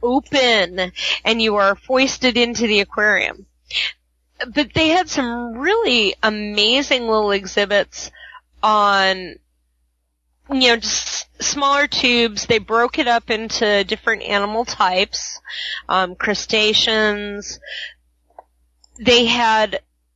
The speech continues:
I thought the tanks were really unusual. They had such a mix of tanks.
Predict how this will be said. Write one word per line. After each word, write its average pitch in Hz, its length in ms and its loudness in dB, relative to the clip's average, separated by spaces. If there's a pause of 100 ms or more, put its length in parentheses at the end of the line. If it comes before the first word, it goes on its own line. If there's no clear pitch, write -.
(1400)
I 269 100 2
thought 339 340 0
the 294 120 -2
tanks 262 680 -4
were 220 160 -2
really 202 300 0
unusual. 190 600 -2
They 208 160 0
had 233 240 -2
such - 340 -4
a - 20 -10
mix 220 320 -4
of 196 80 -10
tanks. 190 420 -4